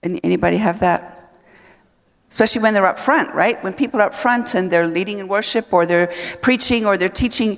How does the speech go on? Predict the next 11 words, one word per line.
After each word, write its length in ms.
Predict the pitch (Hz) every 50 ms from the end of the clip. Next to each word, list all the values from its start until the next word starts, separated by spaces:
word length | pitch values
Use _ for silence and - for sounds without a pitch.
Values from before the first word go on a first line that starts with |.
| - - -
you 140 | - 226 226
think, 340 | - - 233 220 202 - - -
"Oh, 540 | - 202 196 190 175 175 175 214 - - - - - - -
they 140 | 254 269 262
don't 200 | 226 - 107 185
know 300 | 202 190 180 165 165 175 180 - - - - - - - -
what 120 | - 175
I've 220 | 180 196 190 180 175
been 160 | 156 151 139
through," 320 | - - - 156 120 - - - - _ _ _ _ _ _ _ _ _ _ _
right? 280 | - - 156 180 - -